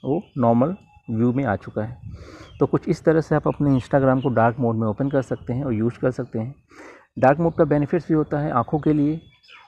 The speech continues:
और बैटरी सेविंग के लिए, दोनों पॉइंट ऑफ व्यू से डार्क मोड की बहुत उपयोगिता है। अगर बैटरी ख़त्म होने वाली है तो डार्क मोड में इनेबल करेंगे तो बैटरी की लाइफ थोड़ी इंक्रीज हो जाएगी। अगर आप बहुत ज़्यादा यूज़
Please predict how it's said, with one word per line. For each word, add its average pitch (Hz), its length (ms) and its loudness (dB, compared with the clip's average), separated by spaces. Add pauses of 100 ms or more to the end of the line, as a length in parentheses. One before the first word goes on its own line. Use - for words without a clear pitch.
और 117 160 2
बैटरी 120 320 2
सेविंग 131 340 2
के 127 100 0
लिए, 120 180 0
दोनों 135 280 0
पॉइंट 120 280 2
ऑफ 113 60 2
व्यू 117 120 0
से 120 160 -4
डार्क 110 280 0
मोड 117 140 -2
की 120 100 -2
बहुत 107 360 -2
उपयोगिता 113 460 -2
है। 120 160 -6 (420)
अगर 131 120 4
बैटरी 127 260 4
ख़त्म 151 260 0
होने 151 220 0
वाली 147 260 0
है 151 80 -2
तो 143 100 -4
डार्क 117 200 6
मोड 127 160 2
में 127 120 2
इनेबल 123 260 4
करेंगे 127 300 0
तो 110 140 -2
बैटरी 110 300 0
की 127 100 -4
लाइफ 110 300 0
थोड़ी 120 120 2
इंक्रीज 151 360 2
हो 160 60 2
जाएगी। 156 340 -2 (560)
अगर 170 160 4
आप 165 100 6
बहुत 143 380 0
ज़्यादा 147 300 2
यूज़ 139 400 0